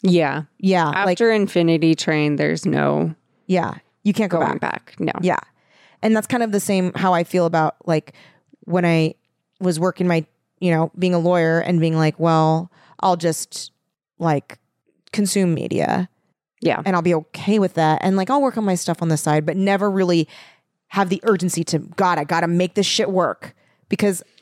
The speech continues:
Speaker 2: oh, well, I gotta go to work the next day. I gotta go to this. I gotta, you know, deal
Speaker 1: My
Speaker 2: with this.
Speaker 1: problem now is I'm not make-, I'm not working on stuff on the side while I'm at my current job.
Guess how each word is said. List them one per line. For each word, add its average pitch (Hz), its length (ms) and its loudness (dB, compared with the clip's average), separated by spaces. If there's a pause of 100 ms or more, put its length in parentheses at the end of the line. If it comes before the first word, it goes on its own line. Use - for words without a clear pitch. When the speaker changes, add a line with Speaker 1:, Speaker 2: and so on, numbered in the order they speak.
(360)
Speaker 2:
oh, 247 60 2
well, 175 180 2
I 156 40 -2
gotta 160 140 2
go 190 40 0
to 196 80 0
work 262 220 -2
the 180 60 -4
next 147 220 -4
day. - 120 -2
I 147 80 2
gotta 170 220 0
go 196 140 0
to 214 100 0
this. 269 240 -2
I 151 100 0
gotta, 151 320 0
you 180 120 2
know, 170 140 2
deal 180 240 -2
Speaker 1:
My 220 100 2
Speaker 2:
with 240 80 -2
this. 240 60 -4
Speaker 1:
problem 285 340 2
now 208 220 2
is 190 140 2
I'm 180 240 0
not 175 200 2
make-, 180 380 0
I'm 175 180 2
not 170 320 2
working 165 360 0
on 160 100 2
stuff 165 320 -2
on 165 80 2
the 156 80 2
side 156 320 -2
while 156 300 -2
I'm 147 280 0
at 143 360 -4 (800)
my 170 100 0
current 165 320 -2
job. 139 380 -4